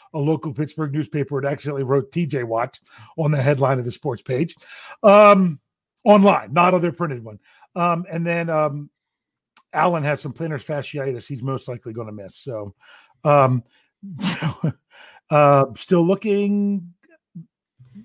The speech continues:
Double H said, "If they play, thirty to seventeen." Um, Steelers, Pittsburgh. Did you hit? You're messing me up. Says that they hit thirty this week. Okay.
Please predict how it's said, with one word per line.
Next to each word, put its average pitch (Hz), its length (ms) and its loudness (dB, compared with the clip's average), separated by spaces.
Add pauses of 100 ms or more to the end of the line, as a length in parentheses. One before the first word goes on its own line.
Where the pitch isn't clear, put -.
(140)
Double 180 300 4
H 185 180 2
said, 165 360 2
"If 170 140 -6
they 190 140 0
play, 180 340 2
thirty 170 300 -2
to 143 80 -10
seventeen." 240 1040 -8 (640)
Um, 151 560 4 (360)
Steelers, 185 440 4
Pittsburgh. 147 720 2 (440)
Did 127 160 -10
you 214 80 0
hit? 190 220 -6 (300)
You're 202 140 0
messing 180 300 -2
me 143 120 -2
up. - 180 -10
Says 160 180 0
that 151 60 -2
they 143 100 -4
hit 139 200 0
thirty 135 240 -2
this 113 180 -12
week. 104 340 -14 (520)
Okay. 135 320 -2